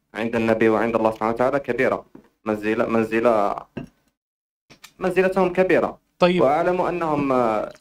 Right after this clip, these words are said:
Speaker 1: بالتأكيد أنهم لم ينقلبوا بعد رسول الله والعياذ بالله.
Speaker 2: جيد، ما شاء الله. جيد.
Speaker 1: ليست هناك أي رواية أو حديث مكتوب أو لا أدري أنهم تخاصموا فيما بينهم أو انقلبوا على بعضهم أو انقلبوا على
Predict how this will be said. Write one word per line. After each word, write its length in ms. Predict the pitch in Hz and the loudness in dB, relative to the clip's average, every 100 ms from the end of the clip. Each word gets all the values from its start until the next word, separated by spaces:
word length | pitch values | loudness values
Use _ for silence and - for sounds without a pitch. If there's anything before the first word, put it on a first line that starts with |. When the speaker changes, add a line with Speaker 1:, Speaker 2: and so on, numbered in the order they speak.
| _ _ _ _ _ _ - | _ _ _ _ _ _ -6
Speaker 1:
بالتأكيد 480 | 151 160 - 180 | -2 -2 0 -2
أنهم 320 | 160 165 160 151 | 0 0 2 0
لم 180 | 151 | 2
ينقلبوا 440 | 151 147 135 131 127 | 0 0 0 2 2
بعد 200 | 120 117 | 2 2
رسول 400 | 113 113 107 107 | 0 -2 -6 -4
الله 140 | 107 | -4
والعياذ 280 | 104 98 107 | -2 -2 -2
بالله. 340 | 107 - - - _ _ _ _ _ - | -6 -16 -20 -20 _ _ _ _ _ -6
Speaker 2:
جيد، 340 | 170 180 175 | -2 0 -2
ما 140 | 165 156 | -4 -6
شاء 220 | - 143 | -4 -6
الله. 200 | 135 156 - - _ _ _ - | -6 -8 -10 -12 _ _ _ -8
جيد. 340 | 147 139 131 - - - - - _ _ _ - | -6 -6 -10 -14 -14 -14 -18 -20 _ _ _ 0
Speaker 1:
ليست 340 | 139 151 147 | 0 0 0
هناك 300 | 147 151 139 | 2 2 2
أي 280 | 131 147 151 | 0 2 2
رواية 540 | 139 127 139 139 175 - - _ _ - | 2 2 2 2 0 -4 -16 _ _ -2
أو 260 | 131 127 | 2 2
حديث 380 | 120 123 120 120 | 0 -2 -2 -2
مكتوب 460 | 131 135 - 117 113 | -2 -2 0 0 2
أو 200 | 120 113 | 2 2
لا 260 | 110 123 | 2 2
أدري 380 | 117 117 165 - _ _ - | 2 2 0 -2 _ _ -2
أنهم 340 | 127 131 123 | 0 2 0
تخاصموا 580 | 123 135 135 135 127 123 | 0 0 0 0 0 0
فيما 180 | 127 123 | 0 0
بينهم 500 | 120 139 127 117 113 | 2 0 0 -2 0
أو 240 | 117 117 | 0 0
انقلبوا 460 | 120 120 120 117 113 | 0 0 0 0 0
على 180 | 113 113 | -2 -2
بعضهم 480 | 117 120 127 113 107 | -2 -4 -4 -8 -10
أو 180 | 110 | -8
انقلبوا 480 | 110 113 110 110 107 | -8 -4 -4 0 0
على 400 | 104 110 110 107 | 0 0 -4 -6